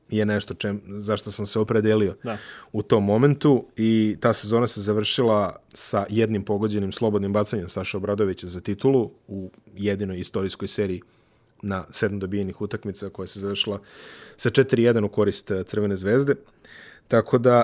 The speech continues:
Speaker 1: eto, e, za mene je to neki, neka poveznica za, za neka vremena kada sam se ja opredeljivao za ljubav između sportova. Nadam se da će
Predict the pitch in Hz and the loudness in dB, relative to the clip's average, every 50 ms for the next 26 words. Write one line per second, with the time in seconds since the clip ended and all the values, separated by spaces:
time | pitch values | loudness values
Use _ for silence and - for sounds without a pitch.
0 | - 127 135 131 - 117 95 - - _ - 117 113 113 117 117 113 113 110 107 | 6 4 2 4 2 -2 -2 -2 -6 _ 0 2 4 6 6 6 6 4 4 4
1 | 107 117 113 123 135 147 139 123 - - 131 123 123 117 - - 123 113 107 101 | 2 2 4 6 6 6 6 4 6 4 4 4 4 0 0 -2 -2 0 0 -2
2 | 92 - - _ _ _ _ _ _ _ _ - - - 120 120 113 - 110 - | -4 -6 -12 _ _ _ _ _ _ _ _ -16 -10 -2 -2 -2 0 -2 -4 2
3 | - 123 127 135 131 117 117 104 - - 98 101 107 107 101 101 98 110 110 117 | 4 6 6 6 6 6 4 -2 -2 -4 -6 -2 -2 -2 -2 -2 -2 0 0 0
4 | 113 - - 117 110 104 95 95 95 104 113 110 117 120 117 107 - - 104 101 | 0 0 0 -2 0 0 -2 -4 -4 -2 0 0 2 2 0 0 -2 -2 -6 -4
5 | 98 - 107 98 - - 120 117 113 110 104 - 107 104 107 104 107 110 110 107 | -4 -6 -4 -4 -2 2 2 4 4 4 2 2 -2 0 0 2 2 2 4 4
6 | 113 107 101 98 95 98 104 107 101 101 95 90 98 - _ _ _ _ _ _ | 4 4 4 2 0 -2 0 0 0 0 0 -4 -8 -14 _ _ _ _ _ _
7 | - - 104 107 113 110 104 107 95 101 101 101 104 98 101 98 - - 113 113 | -8 -2 0 2 2 4 2 2 0 0 -2 -2 -4 -4 -4 -6 -2 0 0 0
8 | 104 - 139 139 135 127 117 95 87 107 110 113 110 110 104 - 117 101 101 101 | 2 4 4 6 6 6 6 4 2 0 0 2 2 0 -2 -4 -4 -6 -8 -6
9 | - - 107 104 101 98 | -4 0 0 0 0 0